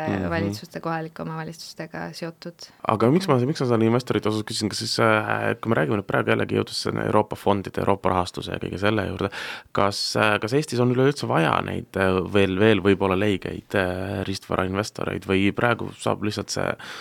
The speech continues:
Speaker 1: äh, suur valitsuse raha, mida tehakse, et palun tehke kuidagi energeetika ja rohesektor korda, et, äh, tuleb Euroopast lihtsalt peale, et äkki saab sellega lihtsalt ära elada?
Speaker 2: Ala-, jaa, muidugi, äh,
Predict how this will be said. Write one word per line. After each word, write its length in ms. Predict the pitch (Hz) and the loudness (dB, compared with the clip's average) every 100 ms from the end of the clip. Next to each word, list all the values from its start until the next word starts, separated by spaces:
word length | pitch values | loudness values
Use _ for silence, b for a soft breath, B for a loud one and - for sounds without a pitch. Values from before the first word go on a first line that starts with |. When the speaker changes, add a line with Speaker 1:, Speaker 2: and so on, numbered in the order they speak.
| B B | B B
Speaker 1:
äh, 560 | - 98 95 98 98 - 113 107 - - | -2 -2 -2 -2 -2 -4 -8 -12 -14 -10
suur 360 | - 139 120 101 | -2 2 2 4
valitsuse 500 | 117 104 - 92 98 | 4 2 -2 0 2
raha, 280 | 107 98 | 2 2
mida 220 | 82 87 87 | 0 -2 -2
tehakse, 360 | 95 90 - | -2 -4 -6
et 80 | 92 | 2
palun 260 | 104 95 90 | 2 2 0
tehke 280 | 92 - | -2 -2
kuidagi 340 | - 95 87 90 | -6 -2 0 0
energeetika 560 | 90 - 98 - - 87 | -2 0 -2 -2 -2 2
ja 60 | |
rohesektor 460 | 92 90 85 - 85 | 2 0 -4 -4 -2
korda, 420 | 95 90 85 82 | 2 0 0 -4
et, 200 | - - | -4 -2
äh, 240 | 85 85 82 | -2 0 -4
tuleb 260 | - 90 85 | -4 -2 2
Euroopast 420 | 92 85 - - | 2 0 -4 -8
lihtsalt 260 | 95 - - | -8 -6 -2
peale, 240 | 98 - | -2 -2
et 80 | - | -8
äkki 160 | - - | -12 -2
saab 20 | |
sellega 320 | 110 87 80 | 0 0 -4
lihtsalt 280 | 98 - 92 | -8 -2 -2
ära 100 | 80 | -2
elada? 220 | 80 - _ - - | -8 -14 _ -16 -4
Speaker 2:
Ala-, 340 | - 370 320 - | 2 4 4 2
jaa, 360 | 254 294 160 | 2 4 2
muidugi, 580 | 185 240 294 208 - - | 2 -2 0 -2 -2 -8
äh, 720 | - - - - - 85 - | -6 -6 -8 -10 -8 -8 -10